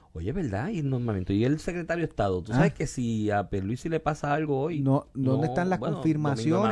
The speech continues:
Speaker 1: Emanuel y sería
Speaker 2: ¿Te
Speaker 1: él.
Speaker 2: acuerdas que al final de la sesión pasada, llevamos un año ya bregando con los nombramientos? De la sesión pasada, el gobernador tuvo que retirar va-, retirar varios nombramientos porque la legislatura no los consideró. Este, pues todavía no los ha considerado y ya estamos acabando la segunda sesión.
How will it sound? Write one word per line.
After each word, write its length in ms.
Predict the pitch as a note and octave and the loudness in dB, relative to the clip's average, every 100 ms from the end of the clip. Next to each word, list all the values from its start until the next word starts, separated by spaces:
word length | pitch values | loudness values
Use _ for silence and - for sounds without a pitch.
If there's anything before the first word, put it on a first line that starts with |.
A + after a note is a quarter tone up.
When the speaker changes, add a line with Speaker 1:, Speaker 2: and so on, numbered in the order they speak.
| C#3+ D3+ | 2 0
Speaker 1:
Emanuel 140 | D3+ | -2
y 80 | B2 | -4
sería 420 | - G#2+ A2 G#2+ | -4 -4 -2 4
Speaker 2:
¿Te 60 | E3 | 6
Speaker 1:
él. 60 | |
Speaker 2:
acuerdas 340 | E3 F#3+ A#3 - | 6 4 4 2
que 120 | A3 | 0
al 100 | G3 | 0
final 280 | G3 F#3 A#3 | 0 0 0
de 60 | |
la 80 | A3+ | 0
sesión 360 | F#3+ E3 F#3 A3 | 0 0 -2 -2
pasada, 560 | A3 D#3 - E3+ C3+ | -4 -4 0 0 0
llevamos 340 | G#2 G#2+ A#2 F#3 | 0 -2 0 0
un 160 | A#3+ | 2
año 160 | D#3+ G3 | 2 4
ya 100 | D3+ | 4
bregando 300 | F3 C3 E3 | 4 2 2
con 80 | E3+ | 2
los 80 | C#3+ | 2
nombramientos? 460 | B2+ A2 C#3 B2 | 2 4 2 2
De 60 | A#2 | 0
la 80 | A#2 | 0
sesión 120 | B2+ | 0
pasada, 280 | E3 F3 F#3+ - - _ - | 0 -2 -4 -6 -20 _ -6
el 240 | C#3 C#3 | -2 2
gobernador 340 | C3 C3 C3 B2+ | 2 4 2 0
tuvo 180 | E3 | 0
que 80 | F3 | 0
retirar 320 | F3 F3 F3 | -2 -2 0
va-, 120 | D#3+ - | -2 -2
retirar 400 | C#3+ D3 D3 E3 | -2 0 0 0
varios 220 | D3+ D3+ | 0 0
nombramientos 340 | E3 D#3+ F#3 | 0 0 -2
porque 140 | F3 D3 | -2 0
la 80 | B2+ | 0
legislatura 600 | A#2+ A#2+ A2+ D#3 F3+ E3+ - - | 0 -2 -2 -2 -2 -4 -20 -12
no 240 | C3+ C3+ D#3 | -2 0 0
los 100 | E3 | -2
consideró. 580 | D#3 C#3 C#3 C3 C#3 F2+ - _ - - - - - - | -4 -2 0 2 0 -2 -12 _ -20 -20 -20 -20 -20 -2
Este, 640 | B2+ B2 - B2+ A#2+ A#2 A2 | 4 4 2 2 4 4 2
pues 240 | - G#2+ | 2 0
todavía 360 | - G#2+ G#2 G#2+ | 0 0 2 2
no 40 | |
los 80 | A#2+ | 2
ha 60 | A#2+ | 2
considerado 540 | A#2+ A#2 A#2+ B2 G3 | 0 2 2 2 0
y 60 | B3+ | 0
ya 60 | |
estamos 220 | - C#3 C#3+ | 0 -2 0
acabando 240 | C3+ C3+ | 0 0
la 60 | C3 | 0
segunda 240 | C3+ B2+ | 0 0
sesión. 480 | B2 A#2+ B2+ G3+ | 0 0 0 0